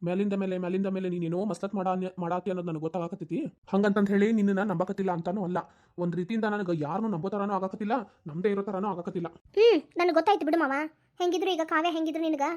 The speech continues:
Speaker 2: ಬಾಳ ಪ್ರೀತಿ ತೋರ್ಸಾತಾಳ, ಒಲವು ತೋರ್ಸಾತಾಳ. ನೀನ ಏನಾರ ಮತ್ತ ನನಗ್ ಮೋಸ ಮಾಡ್ಬೇಕಂತ ಅನ್ಕೊಂಡಿಯೋ ಹೆಂಗೋ, ಎಲ್ಲ ನನಗ್ ಗೊತ್ತಾಗಕತ್ತೈತ್ ತಗೋ ಮಾವ. ನೀ ನನಗ ಮೋಸ ಮಾಡಿ ಕಾವ್ಯನ್ ಮದ್ವೆ ಆಗ್ಬೇಕನ್ನಕತ್ತಿದ್ ಮಾತ್ರ ಸತ್ಯ ಅಲ್ಲ?
Speaker 1: ಏಯ್,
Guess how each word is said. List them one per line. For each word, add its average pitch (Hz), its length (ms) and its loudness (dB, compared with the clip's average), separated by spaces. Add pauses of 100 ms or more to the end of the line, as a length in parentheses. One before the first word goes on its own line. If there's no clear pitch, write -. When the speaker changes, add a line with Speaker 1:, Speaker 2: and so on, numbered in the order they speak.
(260)
Speaker 2:
ಬಾಳ 311 180 4
ಪ್ರೀತಿ 330 260 -4
ತೋರ್ಸಾತಾಳ, 277 420 -4 (240)
ಒಲವು 311 180 0
ತೋರ್ಸಾತಾಳ. 285 400 -4 (440)
ನೀನ 247 320 -2
ಏನಾರ 381 300 2
ಮತ್ತ 370 220 0 (500)
ನನಗ್ 294 220 -2
ಮೋಸ 247 220 -6
ಮಾಡ್ಬೇಕಂತ 330 500 -4
ಅನ್ಕೊಂಡಿಯೋ 294 480 -2
ಹೆಂಗೋ, 349 320 -2 (380)
ಎಲ್ಲ 254 220 -4
ನನಗ್ 370 180 0
ಗೊತ್ತಾಗಕತ್ತೈತ್ 302 500 -4
ತಗೋ 285 120 -4
ಮಾವ. 302 200 0 (440)
ನೀ 302 80 0
ನನಗ 294 260 -2
ಮೋಸ 285 260 -4
ಮಾಡಿ 311 220 0 (400)
ಕಾವ್ಯನ್ 311 320 -2
ಮದ್ವೆ 294 160 0
ಆಗ್ಬೇಕನ್ನಕತ್ತಿದ್ 294 600 -4
ಮಾತ್ರ 269 240 -4
ಸತ್ಯ 294 300 -6
ಅಲ್ಲ? 240 160 -2 (420)
Speaker 1:
ಏಯ್, 202 180 6